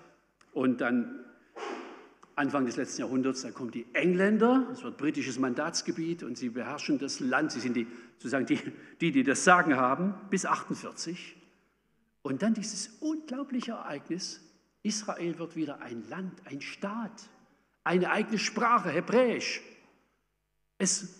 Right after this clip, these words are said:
wie, wie die Zugvögel, ja, irgendwie na, von Nord nach Süd fliegen, so,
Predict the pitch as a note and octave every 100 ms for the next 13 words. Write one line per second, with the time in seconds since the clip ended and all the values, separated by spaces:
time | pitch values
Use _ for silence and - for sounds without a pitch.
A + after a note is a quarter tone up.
0 | - - B2+ C#3+ C#3+ - - - C4+ C#4
1 | B3 - - D4 D4 - - C4 D4 B3
2 | F3+ B3+ A3+ A3+ B3 G#3 A#3+ - - -
3 | - _ - E3 F#3+ A3 G#3 A3 G#3+ A#3+
4 | A#3+ - C4 - G3+ B3 B3 - A3